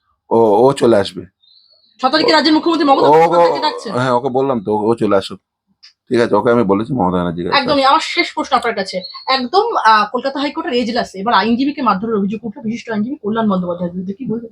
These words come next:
Speaker 1: তো দেখুন, আমি প্রথমেই বলি যে কোনো প্রকার হাতাহাতি,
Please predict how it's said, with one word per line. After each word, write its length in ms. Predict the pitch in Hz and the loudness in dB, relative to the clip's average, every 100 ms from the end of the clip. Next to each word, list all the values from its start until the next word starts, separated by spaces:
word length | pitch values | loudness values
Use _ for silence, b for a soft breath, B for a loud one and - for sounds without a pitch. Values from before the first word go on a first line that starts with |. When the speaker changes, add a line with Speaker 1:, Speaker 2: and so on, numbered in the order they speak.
| _ _ | _ _
Speaker 1:
তো 60 | 110 | 0
দেখুন, 500 | 120 117 147 185 165 - _ _ | 2 2 2 0 -2 -8 _ _
আমি 180 | - 110 | 0 0
প্রথমেই 420 | 98 101 113 123 | 0 0 2 4
বলি 280 | 110 107 131 | 4 4 2
যে 160 | 117 113 | 2 -4
কোনো 340 | - 123 135 | 0 2 2
প্রকার 400 | - 120 123 120 | 2 -2 0 0
হাতাহাতি, 680 | 98 98 104 101 87 _ | 0 -2 0 0 -2 _